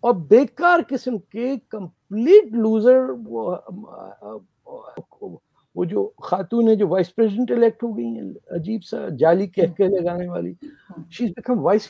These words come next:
president and complete lying, complete fake identity। तो we have been reduced to, uh, getting politicians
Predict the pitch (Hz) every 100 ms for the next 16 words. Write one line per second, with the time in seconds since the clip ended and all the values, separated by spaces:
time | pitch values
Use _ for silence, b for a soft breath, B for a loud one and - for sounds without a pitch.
0 | - 135 113 151 294 339 _ _ _ _
1 | _ _ _ B B B _ _ - _
2 | _ 185 240 311 - - 170 143 _ -
3 | 123 330 - 254 240 254 320 359 311 -
4 | 190 - 190 240 294 - - 160 208 277
5 | 214 214 208 226 233 202 262 233 _ _
6 | _ - - 302 320 294 185 185 277 294
7 | 254 269 277 185 254 240 160 175 165 214
8 | 262 294 285 - - 240 180 170 - 294
9 | - _ _ _ _ - 160 151 131 175
10 | 196 - 254 - 165 151 - 143 143 147
11 | 175 254